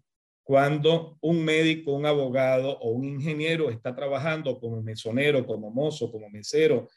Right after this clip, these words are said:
en un restaurante, obviamente, eh, en donde está ganando probablemente mucho menos que un nacional,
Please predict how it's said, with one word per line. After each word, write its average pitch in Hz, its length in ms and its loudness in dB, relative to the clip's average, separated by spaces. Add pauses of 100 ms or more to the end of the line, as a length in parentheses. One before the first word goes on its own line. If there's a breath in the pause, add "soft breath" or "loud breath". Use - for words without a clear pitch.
(200 loud breath)
en 123 200 2
un 135 120 -2
restaurante, 147 1000 0 (520)
obviamente, 143 920 2 (200)
eh, 117 420 4
en 139 140 0
donde 135 220 0
está 135 180 -2
ganando 160 440 2
probablemente 147 760 0
mucho 202 380 0
menos 147 560 -2 (500)
que 135 100 2
un 143 240 0
nacional, 165 760 0